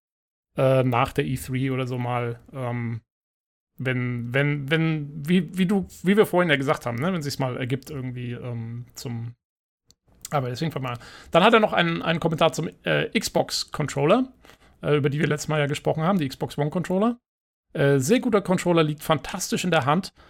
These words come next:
hab auch einen, aber selber personalisiert über das Xbox Design Lab.“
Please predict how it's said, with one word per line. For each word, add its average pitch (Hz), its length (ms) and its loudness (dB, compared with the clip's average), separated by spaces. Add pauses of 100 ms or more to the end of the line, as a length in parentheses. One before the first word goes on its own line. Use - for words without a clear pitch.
(160)
hab - 280 2
auch 202 200 4
einen, 180 460 2 (440)
aber 151 260 4
selber 175 440 4
personalisiert 170 920 0
über 156 240 0
das 156 280 -2
Xbox - 580 -4
Design 170 520 0
Lab.“ 113 460 -6